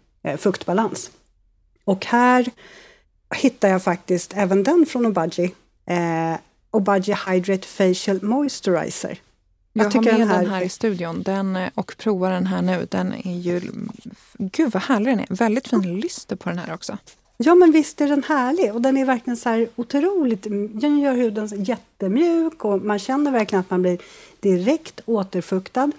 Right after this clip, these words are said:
Speaker 1: Och den här innehåller ju då glycerin, men den har ju även cheasmör, avokadoolja, eh, mangosmör också.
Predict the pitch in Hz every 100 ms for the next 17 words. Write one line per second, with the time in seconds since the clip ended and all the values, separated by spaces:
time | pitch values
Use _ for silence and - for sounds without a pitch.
0 | - - - - 226 247 330 247 196 202
1 | 339 359 277 190 180 185 - 202 196 202
2 | 175 214 320 _ - - _ 214 220 226
3 | 220 220 226 196 190 302 302 - 262 185
4 | 170 - 180 226 302 233 214 - 202 180
5 | 175 175 175 190 262 - _ _ _ _
6 | - 185 180 175 175 175 180 214 208 175
7 | 170 - 190 240 262 - -